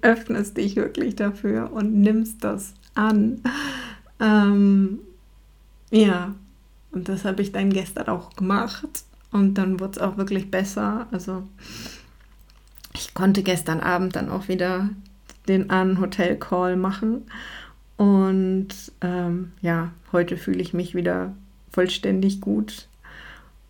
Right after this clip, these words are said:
und habe aber auch tatsächlich heute Nacht gemerkt, da hat noch ein bisschen was nachgearbeitet und da ist ganz viel liebevolle Verbindung entstanden.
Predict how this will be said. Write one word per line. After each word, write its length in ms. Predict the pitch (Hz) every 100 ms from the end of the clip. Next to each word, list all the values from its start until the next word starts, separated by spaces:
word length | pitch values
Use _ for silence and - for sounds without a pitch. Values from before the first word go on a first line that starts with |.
| _ _ _ _ -
und 300 | 185 185 -
habe 180 | 202 196
aber 260 | 202 196
auch 100 | 196
tatsächlich 540 | - 180 180 190 196 196
heute 220 | 196 185
Nacht 260 | 170 170 -
gemerkt, 380 | 196 185 180
da 280 | 165 175 180
hat 240 | 185 - 190
noch 240 | 180 175
ein 80 | 165
bisschen 340 | 180 - 180
was 280 | 165 170 -
nachgearbeitet 1080 | 196 180 - - 196 180 180 175 175 185 180
und 240 | 175 175 175
da 280 | 175 175 175 -
ist 240 | 170 -
ganz 380 | 175 185 180 -
viel 320 | - 196 196 190
liebevolle 720 | 185 208 202 196 - 190 185
Verbindung 560 | 202 190 202 208 202
entstanden. 840 | - 170 - 170 180 180 180 185